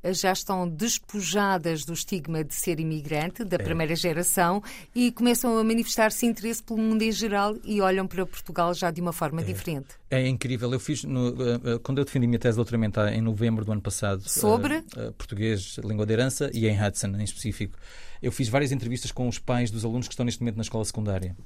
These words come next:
Speaker 2: Eh, e, eh, são testemunhos incríveis, como, por exemplo, nomes que se alteraram para, para fugir ao tal estigma do, do imigrante e do, do ser diferente.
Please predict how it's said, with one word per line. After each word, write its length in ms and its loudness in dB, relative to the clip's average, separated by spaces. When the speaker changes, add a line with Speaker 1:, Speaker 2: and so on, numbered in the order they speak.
Speaker 2:
Eh, 400 0
e, 240 2
eh, 140 0
são 180 -2
testemunhos 420 0
incríveis, 460 0
como, 180 -2
por 80 -4
exemplo, 280 -2
nomes 300 0
que 80 -6
se 120 -4
alteraram 540 0
para, 380 -4
para 120 -4
fugir 720 0
ao 280 -2
tal 160 -2
estigma 460 -2
do, 180 -2
do 100 -2
imigrante 560 0
e 40 0
do, 220 -4
do 100 -6
ser 200 0
diferente. 460 -4